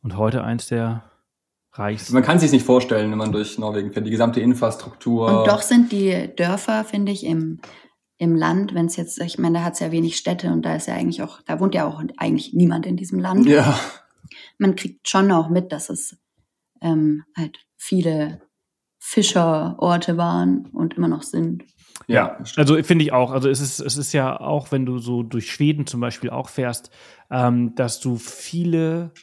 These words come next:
Speaker 1: alte Orte, die halt eben nicht touristisch erschlossen sind. Weil wenn du
Speaker 3: Genau.
Speaker 1: abseits des Tourismusstroms halt unterwegs bist, dann siehst du schon das Ursprüngliche.
Speaker 3: Mhm.
Speaker 1: Finde ich.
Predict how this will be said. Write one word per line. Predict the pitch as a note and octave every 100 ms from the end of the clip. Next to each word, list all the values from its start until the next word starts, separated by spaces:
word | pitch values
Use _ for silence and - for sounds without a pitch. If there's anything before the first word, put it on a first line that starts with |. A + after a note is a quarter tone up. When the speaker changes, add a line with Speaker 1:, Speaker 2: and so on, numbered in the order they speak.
| _ _ _ -
Speaker 1:
alte | B2+ D3 D3+ D3+
Orte, | C3 C3+ - C3
die | A#2+ A#2
halt | G#2+ G2
eben | G#2+ G#2
nicht | C#3 D3+
touristisch | D#3 C3 D3+ D3+ B2+
erschlossen | G#2+ - C3 C#3+ G2+
sind. | F#2 - - _ _ _ _ _ _
Weil | C3+ A#2+ G#2+
wenn | A#2 A#2
du | G#2+
Speaker 3:
Genau. | -
Speaker 1:
abseits | E3 D#3 A2+ -
des | B2
Tourismusstroms | - A#2 B2 A#2 G#2+ - A2 G#2 -
halt | G#2+
unterwegs | G#2 G2+ G#2+
bist, | - - - - _
dann | C3
siehst | C3 C#3+ -
du | A#2
schon | - A#2+
das | G#2 G2
Ursprüngliche. | A#2 G2+ - - G2+ G#2+ G#2 C#3 B2 _ _ -
Speaker 3:
Mhm. | F#3 E3+ E3 E3 - _ _ _ _ _
Speaker 1:
Finde | - F#2+ G2
ich. | G2